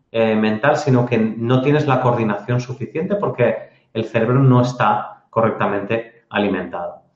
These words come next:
Y luego también problemas a nivel emocional, ¿vale? Problemas a nivel emocional, ¿por qué? Porque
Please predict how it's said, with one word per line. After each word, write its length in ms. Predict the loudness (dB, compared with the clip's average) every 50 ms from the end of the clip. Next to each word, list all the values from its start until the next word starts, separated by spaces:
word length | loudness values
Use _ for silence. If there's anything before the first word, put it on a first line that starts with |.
| _ _ _ _
Y 80 | 2 4
luego 200 | 4 6 6 4
también 720 | 4 2 2 2 2 2 2 2 0 -2 -4 -8 -14 -18 _ _ _ _ _ _ _ _ _ _ _ -8 -2
problemas 440 | 2 4 4 4 4 4 2 2
a 80 | 2 2
nivel 240 | 2 4 4 4 4
emocional, 800 | 4 2 0 -2 -4 -6 -4 -4 -4 -4 -4 -6 -10 -16 -20 _ _ _ _ _ _ _
¿vale? 440 | -20 -14 -12 -12 -12 -12 -16 -20 -20 _ _
Problemas 340 | -2 0 2 4 4 4 4
a 60 | 4
nivel 200 | 4 4 4 6
emocional, 440 | 4 4 4 4 4 4 4 4 4
¿por 180 | 4 4 2 2
qué? 160 | 2 2 4
Porque 580 | 4 4 2 0 0 -2 -2 -2 -2 -4 -8